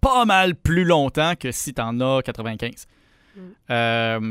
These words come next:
Speaker 1: puis je suis pas en train de dire qu'on devrait enlever le droit de vote des gens de quatre-vingt-quinze ans parce qu'ils ont pas à subir les conséquences, mais si t'as un quatre-vingts ans de vie devant toi,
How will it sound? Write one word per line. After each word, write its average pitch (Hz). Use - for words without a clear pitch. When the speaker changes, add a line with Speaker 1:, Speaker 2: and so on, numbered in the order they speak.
Speaker 1:
puis -
je -
suis 113
pas 139
en 143
train 143
de 135
dire 160
qu'on 135
devrait 127
enlever 131
le 135
droit 127
de 127
vote 131
des 131
gens 127
de 123
quatre-vingt-quinze 120
ans 139
parce 120
qu'ils 123
ont 110
pas 127
à 123
subir 123
les 117
conséquences, 143
mais 131
si 196
t'as 160
un 127
quatre-vingts 135
ans 143
de 127
vie 139
devant 117
toi, 151